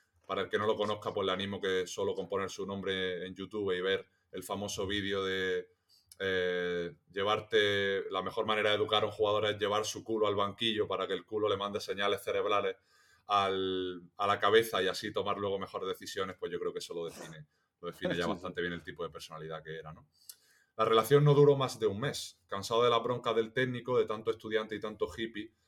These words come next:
Speaker 1: Larry volvía a French Lick, su pueblo, a la semana. Encontró refugio en las sombras baloncestísticas de la pequeña facultad del Northwood Institute, pero también acabó por dejarla.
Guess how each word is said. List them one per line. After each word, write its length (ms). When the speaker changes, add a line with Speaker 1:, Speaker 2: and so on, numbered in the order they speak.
Speaker 1:
Larry 280
volvía 600
a 120
French 380
Lick, 280
su 180
pueblo, 400
a 60
la 80
semana. 420
Encontró 340
refugio 680
en 80
las 140
sombras 260
baloncestísticas 720
de 60
la 100
pequeña 320
facultad 520
del 220
Northwood 520
Institute, 460
pero 200
también 300
acabó 260
por 160
dejarla. 340